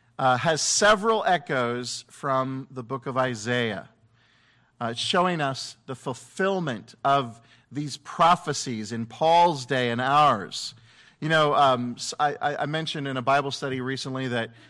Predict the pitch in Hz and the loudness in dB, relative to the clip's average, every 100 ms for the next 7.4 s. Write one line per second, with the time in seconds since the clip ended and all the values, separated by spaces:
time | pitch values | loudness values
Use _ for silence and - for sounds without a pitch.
0 | - - 131 117 - 180 160 147 151 - | -20 -10 -6 -4 -2 -2 0 0 0 -2
1 | 139 123 - 202 208 - 143 117 117 117 | -8 -8 0 2 2 -2 -6 -6 -6 -10
2 | - _ 139 143 139 139 143 127 127 123 | -16 _ -2 -2 2 0 0 -2 0 0
3 | 113 131 127 - 135 - 151 139 113 151 | 2 0 0 -8 -10 -8 -6 -6 2 2
4 | 175 160 123 113 101 123 143 - - _ | 2 0 -4 -4 -4 -6 -8 -12 -16 _
5 | _ _ _ - 143 135 131 - 147 151 | _ _ _ -8 -2 -2 -2 -6 -8 -6
6 | 131 - - 175 170 160 143 123 - 156 | -8 -10 -4 4 6 6 2 -4 -10 -6
7 | 143 131 127 120 | -2 -2 -2 -4